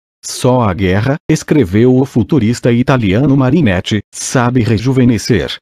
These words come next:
acelerar e afiar a inteligência humana, alegrar e arejar os nervos, libertando-nos do peso do fardo cotidiano e dando sabor à vida e talento aos imbecis." "Na vida dos acampamentos e debaixo do fogo", escreveu um estudante francês,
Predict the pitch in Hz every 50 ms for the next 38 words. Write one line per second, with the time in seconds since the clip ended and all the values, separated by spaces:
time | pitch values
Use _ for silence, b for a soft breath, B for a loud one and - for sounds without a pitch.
0 | _ - 120 120 - 143 127 127 120 107 107 110 113 113 123 135 127 - 170 135
1 | 104 101 104 95 92 123 165 165 - 127 117 107 87 87 92 107 113 113 - -
2 | 113 104 107 104 120 113 98 80 69 64 - - _ 123 135 147 151 139 120 113
3 | 107 107 113 104 107 117 113 107 117 113 107 95 113 120 131 127 131 131 120 123
4 | 120 113 104 92 - - - 64 - - - _ _ - 107 117 117 101 110 104
5 | - - - 123 131 123 120 120 131 147 135 113 131 131 - 123 117 113 110 117
6 | 110 110 117 107 - - 107 113 117 110 110 120 - - 127 - 127 120 139 156
7 | 117 98 98 104 123 147 - 156 160 131 127 123 113 117 107 - 135 107 87 80
8 | 95 98 98 104 104 95 113 104 117 120 131 127 127 104 98 101 117 127 - 135
9 | 110 92 87 82 92 120 131 117 110 - - - 110 98 87 - - - - -
10 | _ _ _ _ _ _ _ _ _ - 101 107 110 104 92 98 104 117 123 123
11 | 110 120 113 101 127 135 - - 180 165 - 127 104 101 98 104 101 - 127 107
12 | 120 110 123 120 107 110 110 117 117 - 135 120 117 104 - 135 120 92 78 76
13 | 67 - - _ 156 156 - - 160 156 131 87 87 104 117 123 123 117 110 113
14 | 113 - - - 85 76 78 110 131 165 147 - 101 - 151 147 135 - 156 131
15 | 120 - - -